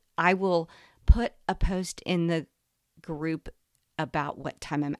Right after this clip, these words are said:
actually going live, and then I'll save it so you can watch it whenever. You don't have to watch it live. Okay, so let's do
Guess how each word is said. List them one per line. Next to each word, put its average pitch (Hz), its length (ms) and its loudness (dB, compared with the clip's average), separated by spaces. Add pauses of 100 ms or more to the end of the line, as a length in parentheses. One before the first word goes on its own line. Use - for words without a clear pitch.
actually 143 400 -8
going 185 320 -2
live, 190 380 -2
and 156 120 -2
then 156 220 0
I'll 202 140 -2
save - 360 -6
it - 140 -10
so - 160 -8
you 143 60 -8
can 131 160 -8
watch - 240 -12
it - 60 -14
whenever. - 300 -14
You 55 80 -16
don't - 120 -18
have - 80 -18
to - 80 -16
watch - 200 -14
it - 80 -18
live. - 240 -16 (200)
Okay, 208 260 4 (200)
so - 180 -2
let's 190 520 2 (600)
do 196 400 2